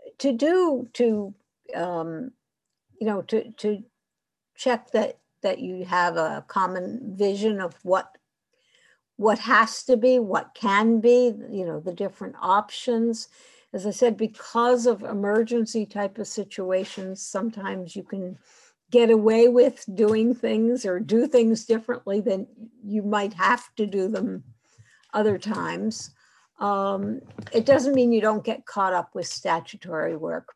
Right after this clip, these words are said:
but even part of our requirements and assessment is that when you're assessing a child, uh, for special needs, you're expected to speak with the teacher and even observe the child in the classroom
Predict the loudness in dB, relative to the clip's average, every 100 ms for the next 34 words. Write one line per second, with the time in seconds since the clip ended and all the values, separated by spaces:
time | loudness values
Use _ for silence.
0 | -4 -4 -4 -8 _ 2 4 4 2 4
1 | 4 6 4 2 -4 -2 -2 -2 -4 -8
2 | -14 -10 -2 0 2 0 -2 -6 -8 -8
3 | -6 0 0 -2 -8 -8 -10 -12 -10 -8
4 | -8 -10 -8 -6 -6 -10 -10 -10 -8 -8
5 | -8 -4 -2 -2 -4 -8 -8 -6 -4 -2
6 | -2 -4 -8 _ _ _ _ _ _ _
7 | _ -8 -4 -4 -6 -10 _ -4 -2 -2
8 | -4 -4 -4 -4 2 4 4 4 0 -6
9 | -16 _ _ _ -10 -4 -2 -2 -6 -6
10 | -2 -2 -2 -8 -8 -12 -14 -8 -6 -6
11 | -8 -10 -12 -12 -12 -8 -6 -4 -4 -6
12 | -6 -8 -10 -12 -8 -4 -4 -6 -12 -6
13 | -4 -4 -6 -10 -10 -8 -8 -8 -12 -16
14 | -18